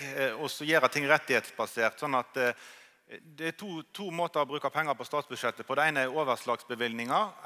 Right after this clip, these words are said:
eller bevilgninger. Hvis det er en bevilgning, så er, når pengene er brukt opp, så er det tomt. Hvis det er en overslagsbevilgning, så er, betyr det at, eh, man s-, man antyder hva man har tenkt å bruke, men hvis rettighetene,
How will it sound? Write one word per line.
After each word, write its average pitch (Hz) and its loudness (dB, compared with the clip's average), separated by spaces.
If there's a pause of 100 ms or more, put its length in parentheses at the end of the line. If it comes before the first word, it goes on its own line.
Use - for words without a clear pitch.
eller 139 0
bevilgninger. 123 -2 (560)
Hvis 143 -6
det 156 0
er 143 2
en 139 -8
bevilgning, 156 -2
så 170 -4
er, 139 2
når 143 -6
pengene 147 0
er 123 -4
brukt 131 -6
opp, 190 -6
så 143 -2
er 117 2
det - -6
tomt. - -12 (340)
Hvis 143 -8
det 151 -2
er - -6
en 170 2
overslagsbevilgning, 135 0
så 175 -4
er, 160 2
betyr 147 -2
det 131 8
at, 135 -2
eh, 127 -6
man 135 -2
s-, - -16 (180)
man 143 0
antyder 135 0
hva 143 -2
man 131 4
har 120 -2
tenkt 147 -2
å 113 -4
bruke, 139 0
men 156 -4
hvis 139 -10
rettighetene, 117 0